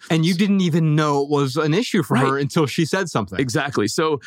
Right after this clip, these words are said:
Speaker 2: you know, um, yeah, so for, for Jessica, I mean, I, yeah,
Speaker 1: Jordan.
Speaker 2: ask for some, ask for some help. Um, like, try to, you know, show your husband and show your kids, like, how much it means to you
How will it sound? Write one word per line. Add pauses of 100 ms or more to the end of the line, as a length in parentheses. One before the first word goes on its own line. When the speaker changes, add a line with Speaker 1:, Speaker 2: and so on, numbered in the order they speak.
(180)
Speaker 2:
you
know,
um,
yeah,
so
for,
for
Jessica,
I
mean, (320)
I, (240)
yeah,
Speaker 1:
Jordan. (1160)
Speaker 2:
ask
for
some,
ask
for
some
help. (420)
Um, (120)
like, (220)
try
to,
you
know, (180)
show
your
husband
and
show
your
kids,
like,
how
much
it
means (200)
to
you